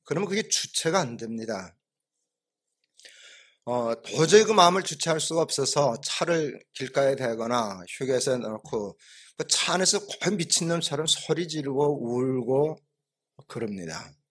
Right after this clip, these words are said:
그런 맛, 예수 믿는 데는 그런 맛이 있습니다. 말씀에 은혜 받는 맛이 있습니다.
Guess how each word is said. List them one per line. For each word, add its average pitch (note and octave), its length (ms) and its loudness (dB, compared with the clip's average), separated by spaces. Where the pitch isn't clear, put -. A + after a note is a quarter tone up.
그런 G3 380 4
맛, F3+ 180 2
예수 F#3+ 340 8
믿는 G3 280 0
데는 G3+ 220 -2
그런 E3 340 -4
맛이 - 440 -2
있습니다. F2+ 680 -6
말씀에 B2 580 0
은혜 C#3 320 0
받는 C#3 600 -2
맛이 A2 320 -4
있습니다. D2+ 640 -10